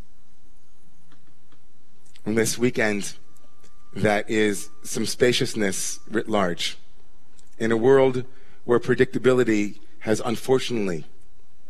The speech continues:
left very little room for surprises that are the good kind of surprises, I bless all of you, and I feel blessed in this too, that the sweet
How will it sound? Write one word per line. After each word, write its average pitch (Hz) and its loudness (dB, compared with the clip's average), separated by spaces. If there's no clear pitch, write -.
left 113 2
very 117 4
little 110 2
room 107 4
for 92 0
surprises 104 0
that 104 -2
are 98 2
the 92 2
good 110 0
kind 95 -2
of 85 -2
surprises, 92 -4
I 104 0
bless 113 2
all 120 4
of 107 0
you, 110 2
and 101 0
I 104 4
feel 113 4
blessed 110 2
in 107 0
this 101 0
too, 92 0
that 113 0
the 127 0
sweet 131 2